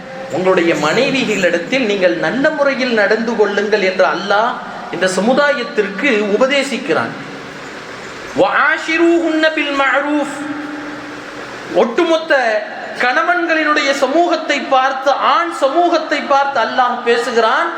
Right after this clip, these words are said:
"வஆஷிரூஹுன்ன பில் மஅரூஃப்." நீங்கள் உங்களுடைய மனைவிகளிடத்தில் நீங்கள் நல்ல முறையில் நடந்து கொள்ளுங்கள், நல்ல முறையில் நடந்து கொள்ளுங்கள். "ஃபஇன் கரிஹ்துமூஹுன்ன." நீங்கள் அவர்களை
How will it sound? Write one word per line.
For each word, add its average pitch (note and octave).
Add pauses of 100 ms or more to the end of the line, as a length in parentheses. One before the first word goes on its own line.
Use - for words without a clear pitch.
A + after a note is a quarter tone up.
(280)
"வஆஷிரூஹுன்ன C#4+
பில் A#3+
மஅரூஃப்." G3+ (560)
நீங்கள் C#4 (120)
உங்களுடைய A3
மனைவிகளிடத்தில் A#3
நீங்கள் G#3
நல்ல A3
முறையில் G#3
நடந்து D3
கொள்ளுங்கள், A#2 (1200)
நல்ல C4
முறையில் G#3+
நடந்து D#3
கொள்ளுங்கள். A#2 (760)
"ஃபஇன் F4+
கரிஹ்துமூஹுன்ன." D4+ (960)
நீங்கள் D#4+
அவர்களை C#4